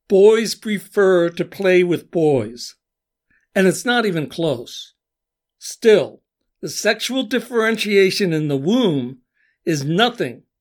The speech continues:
like what happens at puberty, because at that point,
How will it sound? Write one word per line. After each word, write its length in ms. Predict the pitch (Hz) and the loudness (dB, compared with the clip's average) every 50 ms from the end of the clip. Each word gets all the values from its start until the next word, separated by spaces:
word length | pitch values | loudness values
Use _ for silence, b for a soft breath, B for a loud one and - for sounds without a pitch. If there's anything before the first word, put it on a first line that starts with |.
| _ _ | _ _
like 240 | - 160 160 156 - | -6 -6 -6 -2 0
what 160 | 180 175 160 | 0 0 0
happens 420 | 131 165 180 165 170 175 156 139 170 | 2 0 0 0 0 -4 -4 -4 -4
at 160 | 160 160 - | -6 -6 -6
puberty, 560 | - 233 208 156 147 139 135 139 - - _ _ _ _ _ _ _ _ _ _ _ _ _ _ _ _ _ | -4 -4 -2 0 0 -2 -2 -2 -10 -14 _ _ _ _ _ _ _ _ _ _ _ _ _ _ _ _ _
because 280 | - 156 - 170 139 156 | -2 0 0 0 0 -2
at 140 | 147 - - | -4 -2 0
that 280 | 214 254 - - - | 2 2 0 -2 -6
point, 360 | - - 165 139 127 131 143 | -12 -8 -8 -8 -8 -8 -12